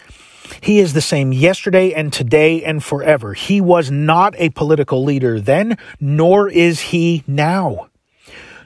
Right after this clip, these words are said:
Too many who call themselves followers of Messiah Yeshua, Christians, make their politics tantamount to their faith. And again,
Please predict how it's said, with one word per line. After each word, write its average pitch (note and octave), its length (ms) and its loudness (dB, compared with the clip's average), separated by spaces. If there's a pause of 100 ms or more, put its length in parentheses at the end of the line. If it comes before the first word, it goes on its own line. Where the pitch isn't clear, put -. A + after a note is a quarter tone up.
(100)
Too A#3 300 0
many G3 420 -2 (100)
who F3 140 -2
call F3 380 -2
themselves D#3+ 500 0
followers F#3 560 0
of D#3 160 -2
Messiah D3+ 480 -2
Yeshua, D3 520 -2 (120)
Christians, - 640 -4 (400)
make D3 340 0
their A2 120 -2
politics G#3+ 720 -2
tantamount G#3+ 640 -2
to F#3 260 0
their E3 160 2
faith. - 640 -8 (960)
And C#3+ 120 -2
again, D#3 440 0